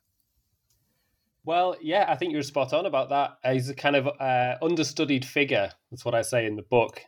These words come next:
Um, I think that is true for historians, particularly in this period. It often gets a mention, I find, in books, but can be quite brief. Um, so I suppose,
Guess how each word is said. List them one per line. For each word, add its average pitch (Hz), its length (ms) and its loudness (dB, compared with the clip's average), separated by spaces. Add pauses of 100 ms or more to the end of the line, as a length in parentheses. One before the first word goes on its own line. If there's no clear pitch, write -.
Um, 123 280 2
I 135 80 -2
think 156 220 -2
that 135 200 0
is 156 140 -2
true 147 220 0
for 131 160 -2
historians, 139 960 0 (100)
particularly 123 720 0 (320)
in 123 140 2
this 123 160 0
period. 117 580 -2
It 131 80 -4
often 131 280 0
gets 131 180 -6
a - 20 -6
mention, 151 460 0
I 156 80 0
find, 151 340 0
in 135 140 -4
books, 143 400 -2
but 113 140 2 (500)
can 120 100 -2
be 113 100 0
quite 117 320 2
brief. 120 440 -2 (600)
Um, 151 600 0 (340)
so 180 380 -2 (160)
I 170 80 4
suppose, 226 540 -2